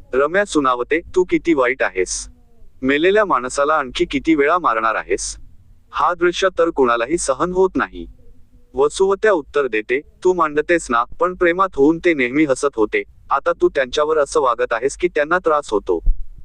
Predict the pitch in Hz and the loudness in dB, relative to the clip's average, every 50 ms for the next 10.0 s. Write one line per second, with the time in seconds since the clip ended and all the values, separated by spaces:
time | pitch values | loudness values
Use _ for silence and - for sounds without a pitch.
0 | - - - - - - - - - - - 127 143 143 151 180 196 190 165 147 | -14 -14 -14 -16 -16 -16 -16 -18 -16 -8 -2 0 0 0 2 0 0 0 -2 0
1 | 165 190 190 147 120 117 - 143 - 165 156 156 151 147 147 170 185 185 - 127 | 0 0 2 2 0 -2 -2 -2 0 0 0 0 0 -2 0 -2 -2 -2 -2 0
2 | - 139 151 165 160 - 127 117 113 - 147 156 - _ - 156 139 - 175 175 | 2 2 0 0 0 0 0 -2 0 -2 -2 -2 -2 _ 0 0 2 4 2 2
3 | 156 139 131 139 147 147 139 135 139 151 151 127 113 123 147 151 - - 196 196 | 2 2 0 0 -2 -2 0 2 2 2 2 2 0 0 0 -2 2 0 0 2
4 | - - 151 147 147 147 - - 117 113 104 98 92 - 85 85 - - - - | 2 0 2 2 0 -2 -4 -4 -2 0 0 0 -2 -2 -6 -10 -10 -10 -16 -20
5 | - - - - - - - - - - - - - - - - 180 190 202 202 | -20 -20 -20 -20 -20 -20 -20 -20 -20 -20 -20 -20 -20 -20 -4 0 4 6 6 6
6 | 185 - - 202 208 - 175 160 151 131 117 107 107 127 - - 98 - 90 101 | 4 4 2 0 0 2 2 2 2 2 0 0 0 -2 -2 -2 -4 -2 -2 -2
7 | - - - - - - - - - - - - - - - 127 131 147 143 - | -2 -4 -10 -12 -14 -18 -20 -20 -20 -20 -20 -20 -20 -20 -4 0 0 0 0 2
8 | - 196 202 208 - - 220 214 - 165 151 147 143 - - 120 117 120 131 165 | 0 2 2 2 2 0 -2 2 2 2 2 2 0 0 -4 -4 -2 2 2 2
9 | 190 185 - 143 127 120 120 123 120 - 180 185 - - 131 123 127 143 160 | 2 2 -2 -2 -4 0 0 -2 0 0 -2 -2 0 -2 -2 0 0 -2 -4